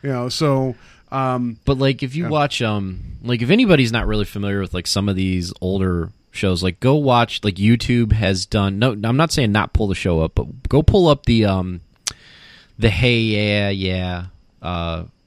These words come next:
Speaker 1: Oh, the
Speaker 2: video of
Speaker 1: what's
Speaker 2: He-Man.
Speaker 1: going on,
Speaker 2: What's
Speaker 1: uh,
Speaker 2: going on?
Speaker 1: yeah, he, he,
Speaker 2: And, uh,
Speaker 1: early internet.
Speaker 2: Early internet,
Speaker 1: Yeah.
Speaker 2: yeah, early internet too. Um, but look up YouTube, look up He-Man Hey Yeah, and just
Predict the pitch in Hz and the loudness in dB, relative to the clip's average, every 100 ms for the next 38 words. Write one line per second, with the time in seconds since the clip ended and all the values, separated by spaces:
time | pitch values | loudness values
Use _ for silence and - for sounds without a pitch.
0 | - 156 147 139 131 131 127 113 107 165 | -4 0 0 4 4 4 4 2 2 2
1 | 165 156 113 151 143 139 135 139 131 135 | 2 2 2 2 0 0 2 2 2 2
2 | 127 127 139 127 104 104 101 131 117 - | 4 4 2 2 2 2 2 -2 -6 -8
3 | 113 131 110 107 127 117 110 107 107 180 | -8 -6 -6 0 4 6 6 6 6 4
4 | 143 131 117 98 101 - - 202 202 131 | 0 -2 -4 -6 -10 -6 6 8 10 8
5 | 113 104 101 139 175 - 143 151 131 175 | 6 6 4 4 2 6 6 8 8 6
6 | 127 104 104 165 143 107 - 117 117 113 | 6 4 2 4 4 4 2 0 2 2
7 | 123 113 185 233 180 160 - 160 208 302 | 2 4 4 2 4 2 4 2 0 0
8 | - 196 175 160 139 139 135 131 120 107 | 0 0 2 2 2 2 2 2 0 0
9 | 98 104 - - - - _ - 113 113 | -2 -4 -14 -20 -20 -20 _ -4 -2 -2
10 | 107 151 160 | 0 0 0